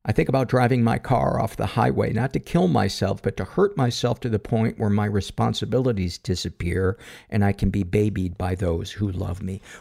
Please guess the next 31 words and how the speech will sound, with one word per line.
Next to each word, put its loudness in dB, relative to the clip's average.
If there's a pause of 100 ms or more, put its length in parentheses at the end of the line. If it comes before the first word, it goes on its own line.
We 2
get 0
that -4
one 0
a 2
lot, -2 (440)
a -6
lot. -2 (720)
Um, 0 (420)
a -2
lot 4
of -4
people 2
imagine, 2
fantasize 0
about -2
being 2
in 0
a -2
hospital -4
bed -6
so -2
that -4
pe-, 4 (240)
so -2
that 0
their, -2
uh, 2 (100)
their 0 (600)
outward 2
pain, 2